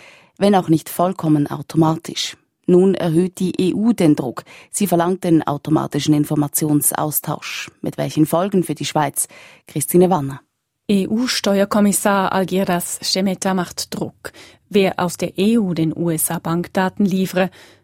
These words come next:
Speaker 2: müsse das auch den anderen europäischen Staaten gewähren, sagte er gestern gegenüber S R F.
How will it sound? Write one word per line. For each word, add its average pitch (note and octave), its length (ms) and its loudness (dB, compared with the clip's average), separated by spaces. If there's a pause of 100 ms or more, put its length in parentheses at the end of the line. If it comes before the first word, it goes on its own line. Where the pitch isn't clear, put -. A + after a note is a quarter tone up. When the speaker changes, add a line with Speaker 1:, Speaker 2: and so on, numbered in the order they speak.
(200)
Speaker 2:
müsse A3+ 200 4
das C4+ 280 0
auch F3+ 260 -4
den - 240 -2
anderen F#3 420 0
europäischen F#3+ 600 2
Staaten F#3 520 0
gewähren, E3 520 -2
sagte E3 400 -4
er F3+ 100 -2
gestern F#3 480 0 (260)
gegenüber A#3 480 4
S F#3+ 200 -2
R D3+ 180 -4
F. - 300 -14